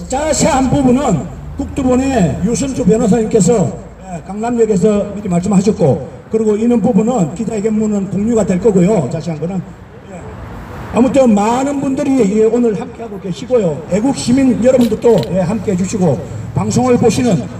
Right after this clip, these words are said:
많은 국민들 정말 이천이십 년 십이월 십구 일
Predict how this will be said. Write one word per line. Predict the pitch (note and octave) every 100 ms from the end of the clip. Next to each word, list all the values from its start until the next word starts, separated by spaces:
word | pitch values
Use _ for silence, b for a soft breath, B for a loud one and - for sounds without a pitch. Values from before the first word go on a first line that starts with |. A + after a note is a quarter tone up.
| -
많은 | F#3 C#4
국민들 | A3 D4+ D4+ D#4 C4 - - - - - - - - -
정말 | - C4+ C#4+ D#4 C#4+ - - - - - - - - -
이천이십 | F#3 A3 - D#4 C#4+ G3 D4+ D4+
년 | D4+ F#3+ - - - -
십이월 | - D#4 D#4+ C4 C#4 D4+ D4
십구 | - - - E4
일 | D#4 D#4+ G3+ -